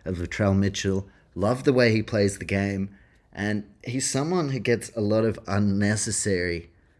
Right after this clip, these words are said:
hate and a lot of unnecessary media bashing.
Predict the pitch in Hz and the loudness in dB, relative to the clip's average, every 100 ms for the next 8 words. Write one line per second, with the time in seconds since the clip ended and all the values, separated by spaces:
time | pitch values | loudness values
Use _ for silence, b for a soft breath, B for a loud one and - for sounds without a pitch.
0 | b b - 92 95 87 - 101 98 98 | b b -8 -4 -4 -4 -10 -4 0 2
1 | 104 104 90 - - 101 101 104 101 104 | 0 0 -4 -8 -4 0 2 2 0 -4
2 | 110 107 101 101 98 95 101 98 95 78 | -2 0 2 0 -2 0 0 2 0 0
3 | 80 80 - 73 - | -6 -4 -6 -8 -12